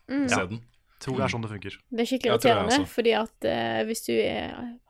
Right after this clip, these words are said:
Speaker 1: har Google Play sin musikktjeneste, eh, så får du med YouTube Red automatisk, men da teller ikke Norge, selv om jeg bruker den musikktjenesten.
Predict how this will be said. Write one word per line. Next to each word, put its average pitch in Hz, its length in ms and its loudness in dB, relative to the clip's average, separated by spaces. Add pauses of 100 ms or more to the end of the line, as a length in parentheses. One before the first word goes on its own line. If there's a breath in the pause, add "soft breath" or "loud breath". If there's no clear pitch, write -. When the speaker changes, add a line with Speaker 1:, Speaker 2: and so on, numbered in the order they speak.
Speaker 1:
har 226 300 0
Google 226 500 -4
Play 214 360 4
sin 214 380 -2
musikktjeneste, 320 680 0 (800 loud breath)
eh, 277 440 4
så 277 160 -2
får 269 200 6
du 269 60 4
med 269 300 4
YouTube 240 400 0
Red 226 160 2
automatisk, 359 680 0
men 294 100 4
da 285 100 4
teller 277 280 0
ikke 247 160 0
Norge, 254 440 4
selv 311 460 4
om 247 180 0
jeg 220 260 0
bruker - 300 -4
den 220 180 -4
musikktjenesten. - 600 -8